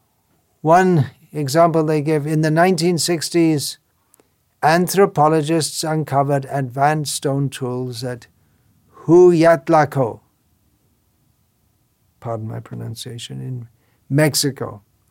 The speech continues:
A geologist, Virginia Steen McIntyre, and other members of a team from the U S Geological Survey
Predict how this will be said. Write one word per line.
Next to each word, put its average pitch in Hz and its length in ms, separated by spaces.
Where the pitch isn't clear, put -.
A 147 80
geologist, 185 1080
Virginia 165 600
Steen 165 380
McIntyre, 135 800
and 147 200
other 170 300
members 165 420
of 147 100
a 147 80
team 135 380
from 135 180
the 135 120
U 160 220
S 147 160
Geological 135 800
Survey 117 640